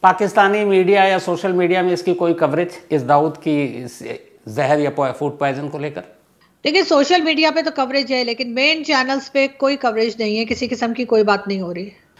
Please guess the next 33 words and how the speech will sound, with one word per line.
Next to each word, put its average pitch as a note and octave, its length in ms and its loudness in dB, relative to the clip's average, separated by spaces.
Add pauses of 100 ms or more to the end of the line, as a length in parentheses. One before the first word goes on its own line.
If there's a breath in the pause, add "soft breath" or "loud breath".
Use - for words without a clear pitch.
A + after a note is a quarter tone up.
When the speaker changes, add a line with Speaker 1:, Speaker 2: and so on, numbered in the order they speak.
(180 soft breath)
Speaker 1:
अच्छा A#3 180 4
आरजू A3+ 220 2
जी, C4+ 100 -2
क्या B3+ 140 2
पाकिस्तान F#3 560 2
में A3 140 -4
मीडिया F#3+ 380 2
में G3+ 120 -2
कभी E3+ 240 0
ऐसा D#3 240 0
हुआ D#3 280 0
कि D#3 160 -6
कहा C#3+ 280 0
जाता C3+ 300 0
है C3 100 -4
कि C#3 100 -8
आप A#2+ 180 -8
लोग B2+ 160 -2
दाऊद C#3 320 2
की C#3 120 -4
कोई C3 220 -4
स्टोरी C3 360 -6
नहीं A#2+ 180 -6
दिखाएंगे A#2 380 -6
या B2+ 80 -6
दाऊद A#2+ 300 -2
के C#3 100 -6
बारे B2 180 -2
में A#2+ 100 -10
कोई A#2+ 140 -6
रिपोर्ट A#2 360 -6
नहीं A#2 140 -10
छापेंगे, A#2 540 -8